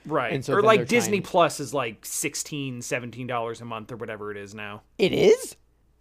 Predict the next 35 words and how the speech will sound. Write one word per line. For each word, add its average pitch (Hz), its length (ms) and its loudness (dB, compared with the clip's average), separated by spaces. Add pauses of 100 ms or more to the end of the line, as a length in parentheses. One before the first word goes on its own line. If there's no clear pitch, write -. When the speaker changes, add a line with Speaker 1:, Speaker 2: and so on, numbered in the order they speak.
Speaker 1:
It's, - 240 -10
I 135 120 4
don't 107 140 -4
know. 98 180 -14 (280)
It's 131 140 -12
something 160 280 4
like 185 160 -4
Speaker 2:
Holy 135 120 -6
Speaker 1:
that. - 120 -8
Speaker 2:
crap. 277 540 -4 (540)
Speaker 1:
It's 226 180 4
something 392 340 2
in 208 80 2
the 180 100 4
range 156 380 4
of, 139 80 -2
like, 131 220 2
fifteen 143 380 -6
to 127 80 -6
twenty 123 240 -6
bucks 110 260 -8
a 120 60 -10
month. 110 280 -10
So - 160 0
I 160 100 4
think 226 180 0
they're 202 160 6
looking 165 460 0
at 147 120 4
it 139 100 -2
in 131 140 -4
terms 135 380 0
of, 139 140 -2
Speaker 2:
<laughs> 131 140 -2
Speaker 1:
like, 120 280 -6